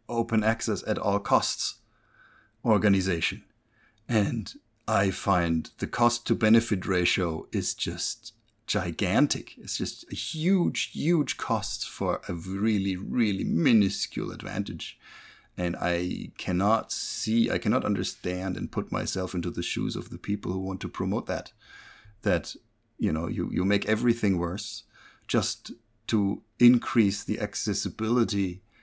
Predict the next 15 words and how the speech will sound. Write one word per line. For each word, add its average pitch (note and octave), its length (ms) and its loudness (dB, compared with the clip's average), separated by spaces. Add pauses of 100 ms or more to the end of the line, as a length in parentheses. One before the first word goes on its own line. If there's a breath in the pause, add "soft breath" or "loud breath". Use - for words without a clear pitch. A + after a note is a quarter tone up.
(500 soft breath)
uh, G2 260 0 (240)
beyond G2+ 680 4
what G#2+ 180 -4
we G2+ 140 0
have G2 240 0
now. D3 360 -2 (540 soft breath)
And A2 140 2
in A#2+ 140 4
particular, B2+ 680 0 (520 soft breath)
if A#2+ 200 -2
you B2 80 6
look C#3+ 280 4
at G2+ 340 2 (460)
the A#2 80 2
consequence - 1080 0